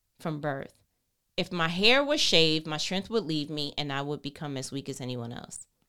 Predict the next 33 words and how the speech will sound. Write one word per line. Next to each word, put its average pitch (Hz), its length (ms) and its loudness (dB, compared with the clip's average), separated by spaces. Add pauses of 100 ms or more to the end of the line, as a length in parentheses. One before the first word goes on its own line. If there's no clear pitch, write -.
(920)
Ha! - 380 4 (300)
Eighteen, 202 380 8
Delilah 196 380 8
realized 196 520 4 (200)
he 254 180 2
had 240 180 8
finally 226 360 4
told 247 240 8
her 247 80 8
the 254 80 0
truth, 226 340 0 (140)
so - 160 -2
she 214 180 2
sent 240 280 0
for 226 180 -4
the 247 140 -2
Philistine 214 520 -2
rulers. 143 320 -2 (200)
"Come 185 200 -4
back 156 220 -4
one 165 160 -4
more 165 100 -6
time," - 480 -10
she - 200 -4
said, 143 320 -8 (160)
"for 165 140 -6
he 175 180 -4
has 147 160 -4
finally 165 280 -6
told 165 280 -8
me 151 100 -8
his 147 160 -8
secret." - 480 -10